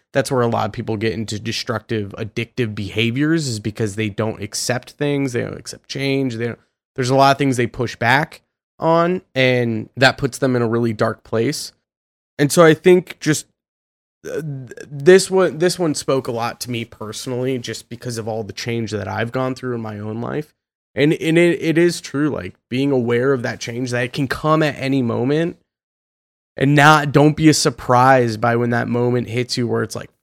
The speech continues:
"Fuck, I don't think I wanna do this." That's okay. There were, there were times where I was in, in my head that would come up where it's like, "You know, I don't think I wanna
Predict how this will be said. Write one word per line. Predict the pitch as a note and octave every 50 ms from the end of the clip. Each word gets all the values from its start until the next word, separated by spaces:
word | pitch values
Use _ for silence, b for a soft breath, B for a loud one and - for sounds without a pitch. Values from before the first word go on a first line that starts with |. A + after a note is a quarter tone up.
| _ _ -
"Fuck, | B2+ A#2+ A2 A#2+ - B2+
I | A#2+ C3
don't | D#3+ F3 E3
think | - B2+ G#2+
I | A2 A2
wanna | G#2+ G#2+ G#2+ F#2 - A2
do | G#2+ A2+ A2+ A#2+ C3
this." | G#2 - - - - - - - - - _ _ _ _ _ _
That's | C#3 C#3 D#3 D3+ - -
okay. | D#3 C3 B2 - - A#2+ G2 C#2 - - - - _ _ _ _ _ _ _ _ _ _ _
There | D#3 D#3+ D#3+
were, | E3 F3 E3 D#3+
there | C#3 D#3 D#3+ D#3
were | D#3 D3
times | - - - - D#3 D#3 D#3+ E3+ E3+ D3 C#3+
where | D3 D#3 C#3+ C#3 B2+
I | B2 C3 C3
was | C3 C3+ C3 A#2 A2 - - -
in, | B2 - - A#2+ C3 - - -
in | - C#3 C3+
my | C3+ C3 B2
head | A#2+ C3 B2+ B2 A#2+ G#2+
that | A#2+ A2+ A#2
would | A#2 A2 -
come | - B2 A#2 A2+
up | A2+ A2+ -
where | A2+ A2+
it's | A2+ - -
like, | A2+ G#2
"You | A#2+ A#2+
know, | B2+ C3+
I | C#3 B2+ B2 A#2
don't | A#2+ B2 C#3+ -
think | - C#3 -
I | B2+ A#2
wanna | G#2+ A2+ A#2 A2+ A2+